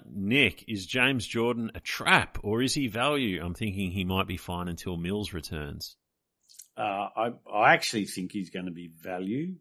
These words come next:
Speaker 2: but the Adams move after him, yeah, just has me queried. I, I just hope he's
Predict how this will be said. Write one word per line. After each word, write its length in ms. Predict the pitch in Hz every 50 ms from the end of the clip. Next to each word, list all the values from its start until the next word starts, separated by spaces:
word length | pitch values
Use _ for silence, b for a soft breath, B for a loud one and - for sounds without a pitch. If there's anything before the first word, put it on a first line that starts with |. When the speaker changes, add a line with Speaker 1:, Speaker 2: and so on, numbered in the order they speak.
| _ _ _
Speaker 2:
but 220 | - 92 87 87 - - _ _ _ _ _ _ _ -
the 280 | 110 110 101 98 95 92 - _ - 107
Adams 540 | 101 98 98 95 90 87 90 90 85 - - 95
move 300 | 92 92 90 90 85 87
after 440 | 87 85 87 87 85 - - 98 85
him, 500 | - - 92 90 87 87 85 82 80 - _ _ _ _ _ _ _ _ _ _ _ _ _ _ _ _ _ _ _ _ _ _
yeah, 260 | - 87 82 85 82 - -
just 280 | 113 - - - - _ _ _ -
has 280 | - - 92 87 - -
me 100 | - -
queried. 420 | - - - 78 76 76 78 - -
I, 200 | 107 120 123 123
I 40 | 139
just 240 | 110 131 117 - -
hope 340 | - - - 104 92 - -
he's 380 | 98 90 87 82 - - -